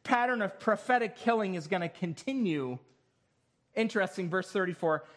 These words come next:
"I am sending you prophets." Who in the Bible sends prophets? God sends prophets. And now Jesus says, "I am gonna do it."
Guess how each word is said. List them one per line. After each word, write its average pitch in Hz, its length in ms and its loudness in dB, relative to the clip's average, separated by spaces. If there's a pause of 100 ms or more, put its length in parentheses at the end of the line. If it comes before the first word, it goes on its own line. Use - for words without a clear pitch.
(280)
"I 254 600 2
am 202 200 0
sending 190 540 0
you 180 140 0
prophets." 143 680 -2 (200)
Who 381 180 4
in 254 100 0
the 190 60 0
Bible 170 300 2
sends 170 260 -2
prophets? 190 580 -2
God 285 300 2
sends 170 300 -2
prophets. 175 420 0
And 247 80 -4
now 233 120 0
Jesus 233 420 -2
says, 202 240 0 (100)
"I 294 280 4
am 233 180 -2
gonna 180 200 2
do 165 180 2
it." 165 120 0